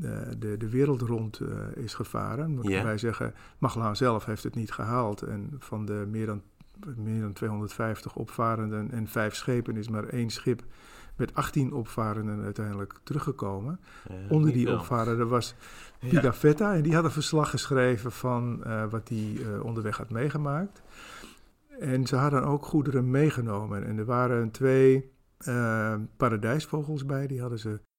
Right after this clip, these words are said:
Speaker 1: eh, gekregen van een van de vorsten, eh, van, ehm, dan ben ik even de precieze naam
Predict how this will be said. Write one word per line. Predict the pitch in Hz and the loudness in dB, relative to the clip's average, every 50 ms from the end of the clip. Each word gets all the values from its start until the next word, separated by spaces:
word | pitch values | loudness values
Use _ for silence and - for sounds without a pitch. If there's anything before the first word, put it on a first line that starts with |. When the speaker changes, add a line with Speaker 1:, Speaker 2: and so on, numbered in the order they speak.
| _ | _
Speaker 1:
eh, | - 131 113 110 107 104 101 104 104 | -4 -2 0 0 2 0 0 -2 -2
gekregen | - - 110 - 131 131 131 127 123 117 117 | -2 -4 -2 0 2 2 4 2 2 0 -4
van | - - - 110 110 110 107 104 104 - | -6 -4 -2 -2 0 0 0 -2 -4 -4
een | 156 110 110 107 | -4 -4 -4 -4
van | - - 101 101 | -6 -6 -8 -6
de | 104 | -8
vorsten, | - - - - 147 139 127 - - - - 113 107 110 110 110 110 - 175 | -8 -10 -8 -4 -4 -4 -4 -4 -6 -6 -4 -4 -4 -6 -6 -8 -10 -10 -10
eh, | 131 107 104 104 98 104 | -8 -8 -8 -8 -8 -8
van, | 104 - - - - 120 113 110 110 - - - - - | -10 -12 -12 -8 -8 -6 -6 -6 -6 -8 -10 -14 -16 -16
ehm, | - 123 107 104 104 104 104 101 101 107 110 107 - - - | -14 -12 -10 -10 -8 -8 -8 -8 -8 -10 -10 -12 -14 -14 -16
dan | - - - 123 113 117 | -16 -14 -12 -12 -12 -10
ben | 113 117 | -12 -12
ik | 113 | -10
even | - 123 113 120 | -10 -10 -8 -8
de | 117 120 | -10 -12
precieze | 139 - - - - 135 117 127 | -12 -14 -16 -14 -12 -10 -8 -6
naam | 113 110 | -8 -8